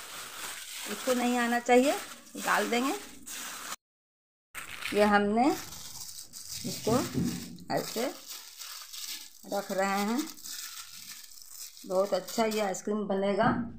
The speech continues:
इंशाअल्लाह। एक बार आप लोग भी ट्राई करें, जैसे हम बता रहे हैं इसी मेथड से ज़रूर आएगा। आपके पास आइसक्रीम नहीं है, कोई बात नहीं, मलाई है, मलाई डाल, डाल, डाल दीजिए। इसको डालने से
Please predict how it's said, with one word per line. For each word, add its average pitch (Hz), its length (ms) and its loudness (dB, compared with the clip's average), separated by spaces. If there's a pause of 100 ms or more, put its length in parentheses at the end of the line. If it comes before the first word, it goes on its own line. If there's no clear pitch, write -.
(400)
इंशाअल्लाह। 220 1040 6
एक 175 120 -2
बार 208 180 8
आप 196 300 4
लोग 220 200 8
भी 226 140 8
ट्राई 196 640 6
करें, 226 320 10
जैसे 190 360 6
हम 202 240 4
बता 185 300 6
रहे 208 160 8
हैं 254 260 6
इसी 214 300 2
मेथड 190 400 0
से 262 200 0 (1160)
ज़रूर 202 360 10
आएगा। 214 340 12 (1600)
आपके 226 320 8
पास 220 240 6
आइसक्रीम 214 460 2
नहीं 233 300 4
है, 233 120 0
कोई 190 200 -4
बात - 240 -2
नहीं, 233 320 6
मलाई 190 360 8
है, 214 80 10
मलाई 175 260 6
डाल, 190 260 6
डाल, - 240 4 (520)
डाल 220 180 4
दीजिए। 233 300 0 (1040)
इसको 240 240 8
डालने 247 440 10
से 330 180 6